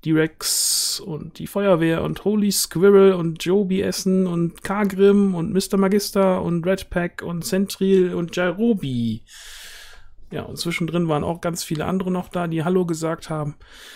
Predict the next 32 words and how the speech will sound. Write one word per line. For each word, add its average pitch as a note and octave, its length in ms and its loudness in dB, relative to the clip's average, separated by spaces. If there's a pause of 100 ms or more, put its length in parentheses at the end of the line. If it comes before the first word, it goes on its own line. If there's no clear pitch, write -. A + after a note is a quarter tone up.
(260)
Vielen F#3+ 300 4
Dank, G3 440 -2
äh, - 100 -8
auch E3 180 -8
fürs E3 200 -8
Kommentieren. F3 640 -4 (500)
Wenn D#3 160 -2
ihr D#3 100 2
das D3+ 140 -2
später F#3 400 -2
schaut D#3+ 320 -4
auf C#3+ 160 -4
YouTube, E3+ 400 -6
hinterlasst C#3+ 440 -4
uns C3+ 140 -8
doch C3 220 -6
einen C3 200 -8
Kommentar F3+ 540 -10
unten E3 320 -12
drunter, E3 380 -10
wie C#3 120 -10
ihr - 80 -6
es - 100 -10
fandet A3+ 440 -6
und, D3 380 -10
äh, C#3 220 -4
wie D3 120 -10
ihr C3+ 140 -2
denkt, C#3+ 300 -4
wie C3+ 60 -4
es - 140 -8
weitergeht. F3 640 -4